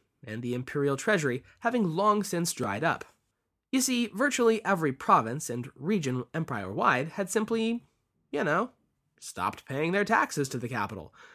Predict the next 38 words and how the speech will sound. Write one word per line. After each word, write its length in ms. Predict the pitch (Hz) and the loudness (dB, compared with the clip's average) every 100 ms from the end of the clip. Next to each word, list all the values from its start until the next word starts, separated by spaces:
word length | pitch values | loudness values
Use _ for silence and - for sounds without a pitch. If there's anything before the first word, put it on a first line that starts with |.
| - | -6
since 180 | 311 233 | -2 2
it 80 | 196 | 2
had 80 | |
become 260 | 190 233 220 | 2 2 2
pretty 300 | - 202 214 | 4 4 8
obvious 340 | 269 147 147 156 | 8 8 6 4
that 80 | |
there 120 | 160 185 | 0 2
wouldn't 200 | 202 165 | 2 2
be 200 | 165 131 | 2 2
any 220 | 156 151 | 0 2
dynastic 540 | 143 135 135 131 127 | 0 2 0 -2 -6
officials 480 | 113 - - 131 - | -6 -4 -2 -2 -4
swinging 400 | - - 220 202 | -4 0 4 4
through 160 | 185 170 | 2 2
to 80 | 135 | 0
check 260 | - 165 | 0 -4
their 120 | 160 143 | -2 0
books 340 | 190 123 - | 2 0 0
anytime 400 | 107 92 - 87 | -4 -4 -8 -8
soon. 400 | - 147 110 - _ _ _ _ _ _ _ _ _ _ _ _ _ - | -4 -2 -2 -6 _ _ _ _ _ _ _ _ _ _ _ _ _ 0
So, 300 | - 294 247 | 8 10 10
when 200 | 208 226 | 10 6
the 120 | 240 | 6
emperor 360 | 294 302 254 220 | 2 2 4 4
started 400 | - 190 185 147 | 6 4 4 2
going 260 | 143 147 | 2 2
on 240 | 123 143 139 | 4 4 4
about 380 | 131 131 - 117 | 2 0 0 -2
needing 340 | 143 156 147 | 0 2 0
to 160 | - 123 | -2 -4
once 300 | 104 165 160 | -2 0 0
again 260 | 135 139 | 0 0
mobilize 540 | 117 185 170 165 160 147 | 2 2 4 2 2 0
the 60 | |
Sichuan 400 | 160 175 175 160 | -2 -2 -2 -2
army 240 | 135 139 139 | -2 -2 -2
to 140 | - | -6